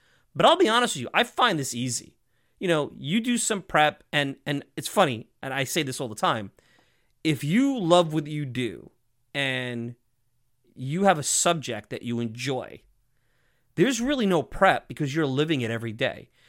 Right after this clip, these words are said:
I mean, while you're online getting a, a bagel at the deli,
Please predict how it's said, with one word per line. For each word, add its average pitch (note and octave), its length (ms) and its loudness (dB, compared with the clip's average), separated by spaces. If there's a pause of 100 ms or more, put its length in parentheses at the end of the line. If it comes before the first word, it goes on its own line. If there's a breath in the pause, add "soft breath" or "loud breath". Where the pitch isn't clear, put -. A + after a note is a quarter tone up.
(180 soft breath)
I - 40 -10
mean, C#3 160 -4 (460)
while F3+ 180 6
you're F3+ 300 0 (320)
online F#3+ 500 6
getting F3 300 2
a, F3+ 320 4
a F3 80 -2
bagel F3+ 440 2
at A#2 80 -8
the C#3 60 -8
deli, A2 420 -4